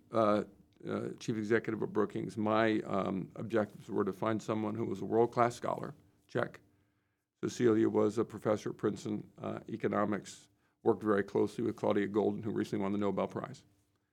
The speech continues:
Uh, someone who had managed a, um, academic institution, check. Uh, she had managed what used to be called the Woodrow Wilson School, now called spia, the S-, School of Pro-, of Po-, Political,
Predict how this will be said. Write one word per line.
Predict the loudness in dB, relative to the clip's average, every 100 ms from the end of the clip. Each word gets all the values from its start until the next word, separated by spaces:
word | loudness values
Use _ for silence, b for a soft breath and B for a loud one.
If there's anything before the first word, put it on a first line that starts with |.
| _ _ _ _ 4
Uh, | 8 8 6 4
someone | 2 6
who | 6
had | 6
managed | 6 6 4 4
a, | 4 4 0 -2
um, | 0 0 -2 -6 -14 _
academic | -2 0 0 0
institution, | -4 -6 -4 -4 -4 -12 -14 -8
check. | -6 -6 _ _ _ _ _ _
Uh, | -6 -4
she | -2
had | 0
managed | 2 2 0 -2 -4
what | -2
used | -2 -2
to | -2
be | 2
called | 2
the | 2
Woodrow | 2 4 2
Wilson | 2 -2 -4
School, | -4 0 0
now | 0 -6
called | -4 -4 -4
spia, | -8 -4 2 4 4 0 -8
the | -12
S-, | -14 -20 _ _ _ _ _
School | 2 4 4
of | 0 _ -12
Pro-, | -10 -10 -4
of | -4 -4 -10 -10
Po-, | -10 -10 -10
Political, | 0 2 2 0 -4